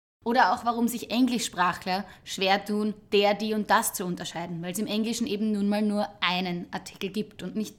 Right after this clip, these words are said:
drei verschiedene. Also umso mehr ich andere Sprachen verstehen kann,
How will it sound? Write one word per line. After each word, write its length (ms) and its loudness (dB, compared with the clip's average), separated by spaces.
drei 220 -6
verschiedene. 460 -8
Also 200 0
umso 340 6
mehr 320 2
ich 140 -2
andere 320 0
Sprachen 400 -2
verstehen 640 -4
kann, 480 -4